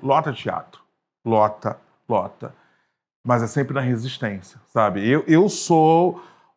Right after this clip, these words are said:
um dos poucos, talvez o único beneficiado que, com a trajetória, eu consigo um patrocínio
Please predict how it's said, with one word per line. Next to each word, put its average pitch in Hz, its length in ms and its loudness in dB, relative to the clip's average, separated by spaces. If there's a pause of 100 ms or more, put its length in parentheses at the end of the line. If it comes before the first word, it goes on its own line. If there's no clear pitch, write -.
(320)
um 185 180 2
dos 175 240 0
poucos, 214 520 2
talvez 156 380 2
o 160 80 4
único 196 380 2
beneficiado 175 960 4
que, 151 520 2 (280)
com - 80 0
a 135 60 4
trajetória, 156 800 4
eu 143 60 2
consigo 147 880 0
um 135 280 -4
patrocínio 143 920 -2